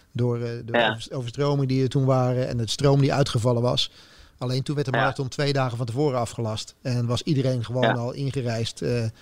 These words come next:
Speaker 1: naar, eh, naar New York. En toen werd op die zondag
Speaker 2: Ja.
Speaker 1: werd gewoon in het Central Park werd gewoon tweeënveertig kilometer door heel veel mensen afgelegd. In een hele goede sfeer en
Speaker 2: Ja.
Speaker 1: noem maar op. Maar ja, toen was het geen gezondheidscrisis die er, eh, die er gaande was.
Speaker 2: Ja,
Speaker 1: Het was een
Speaker 2: en dat
Speaker 1: heel
Speaker 2: is in een
Speaker 1: ander
Speaker 2: park.
Speaker 1: traject. En dat is
Speaker 2: Ja,
Speaker 1: in het park.
Speaker 2: ja.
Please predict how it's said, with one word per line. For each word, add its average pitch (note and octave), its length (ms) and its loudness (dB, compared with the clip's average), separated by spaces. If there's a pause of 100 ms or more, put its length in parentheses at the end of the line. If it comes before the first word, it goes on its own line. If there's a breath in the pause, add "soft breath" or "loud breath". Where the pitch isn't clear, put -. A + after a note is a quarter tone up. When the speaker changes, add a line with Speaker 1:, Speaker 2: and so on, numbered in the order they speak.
(260 loud breath)
Speaker 1:
naar, A2+ 340 0
eh, A2+ 320 0 (580 loud breath)
naar C#3+ 140 4
New D3 100 8
York. C3 400 4
En A#2+ 260 -4
toen C3+ 140 -2
werd A2 140 0
op B2 100 -4
die A#2+ 100 -2
zondag C#3+ 440 4
Speaker 2:
Ja. A2+ 60 6
Speaker 1:
werd A2+ 140 0
gewoon C3 160 -4
in C#3+ 120 0
het C3 100 -2
Central B2+ 300 0
Park C3 360 2
werd A#2 180 -4
gewoon B2 200 -2
tweeënveertig A#2 460 0
kilometer C3+ 440 0
door B2 120 -2
heel D3 240 6
veel B2 100 2
mensen A#2 280 -2
afgelegd. A#2 500 -2
In B2 80 2
een A#2 60 2
hele C3 160 2
goede C3 240 0
sfeer A#2 440 -4
en B2 100 2
Speaker 2:
Ja. G#2+ 80 6
Speaker 1:
noem A#2+ 100 -2
maar A#2 100 -4
op. A#2 180 -6
Maar A2+ 240 -6 (220 soft breath)
ja, F2 100 -4
toen C#3 140 2
was B2 120 4
het B2 100 -4
geen C#3+ 180 0
gezondheidscrisis C3 1000 0
die A#2+ 220 0
er, A#2 120 -4
eh, A#2+ 120 -4
die A#2 140 -2
er G#2+ 60 -6
gaande A2 300 -8
was. G#2+ 100 -2
Speaker 2:
Ja, E3 180 2
Speaker 1:
Het - 0 -
was - 120 -4
een A3 60 2
Speaker 2:
en A#3 80 -2
dat - 100 4
Speaker 1:
heel G#3+ 100 2
Speaker 2:
is - 60 -2
in G#3 60 2
een F#3+ 80 2
Speaker 1:
ander - 160 0
Speaker 2:
park. A#3+ 160 2
Speaker 1:
traject. - 480 -4
En E3 100 -4
dat D#3+ 140 4
is C#3 60 -2
Speaker 2:
Ja, D#3 80 4
Speaker 1:
in F3 80 6
het C#3+ 140 0
park. D#3 280 4
Speaker 2:
ja. D#3+ 160 4